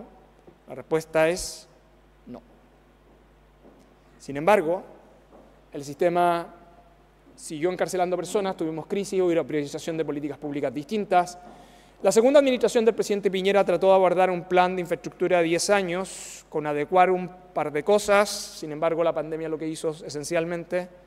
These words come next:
fue redestinar fondos públicos. Esta es, en breve, la historia de por qué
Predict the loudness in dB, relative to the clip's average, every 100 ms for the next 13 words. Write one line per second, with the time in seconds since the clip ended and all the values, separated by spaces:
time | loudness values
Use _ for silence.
0 | _ _ _ -4 0 -2 -4 -8 -8 -8
1 | -12 -14 -14 -18 -20 -20 -20 -20 _ _
2 | _ _ _ _ _ _ _ _ _ _
3 | _ _ _ -6 -4 -4 -2 -2 -4 -10
4 | -20 -20 _ _ -14 -10 2 2 2 -4
5 | -12 -20 _ _ _ _ -8 -6 -2 0
6 | 2 0 -4 -16 -20 _ _ _ _ _
7 | _ _ _ -14 -10 -10 -2 -2 -2